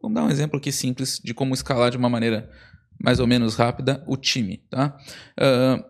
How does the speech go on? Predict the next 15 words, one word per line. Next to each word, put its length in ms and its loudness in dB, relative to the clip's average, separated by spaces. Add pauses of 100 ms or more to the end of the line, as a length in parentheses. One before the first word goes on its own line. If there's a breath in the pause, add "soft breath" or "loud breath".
(260)
eu 120 6
vou 180 4
lá 320 2
e 100 2
vou 220 2
te 140 -4
treinar 420 0
porque 140 -4
eu 40 0
te 80 -8
contratei 360 0
pra 100 -4
ser 340 0
nosso 280 -2
designer. 420 -2